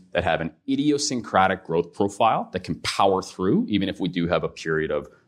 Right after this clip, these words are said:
of macroeconomic headwinds. Um, you know, secondly, small caps have already been hit. So, you know, Chris touched on it, but, you know, if you exclude money-losing companies, and we'll just take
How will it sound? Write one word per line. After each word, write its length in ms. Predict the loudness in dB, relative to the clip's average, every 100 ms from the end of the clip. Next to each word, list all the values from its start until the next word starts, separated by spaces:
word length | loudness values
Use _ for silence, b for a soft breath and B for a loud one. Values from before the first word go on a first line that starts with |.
| -8
of 120 | -2
macroeconomic 1080 | -2 -2 -2 -2 -2 -6 -8 -6 -8 -8
headwinds. 480 | -10 -12 -12 -16 -20 b b b
Um, 200 | 0 0 0
you 80 |
know, 80 | -2
secondly, 720 | 2 2 2 2 0 -2 -6 -20 -20 _ _ _
small 220 | -6 -2 0
caps 180 | -2
have 80 | -2
already 160 | -2 -2
been 120 | -4
hit. 380 | -4 -4 -4 -12 _ _ _ -6
So, 460 | 0 2 2 0
you 120 | -2 0
know, 140 | 0
Chris 280 | -2 -4 0
touched 200 | 2 2
on 180 | 0 0
it, 60 |
but, 180 | 0 0
you 60 | 0
know, 100 | -2
if 100 | -2
you 60 |
exclude 260 | -4 -2 0
money-losing 400 | 2 2 0 -2
companies, 320 | -2 -2 0
and 80 | 0
we'll 80 | -2
just 200 | -2 0
take 200 | 0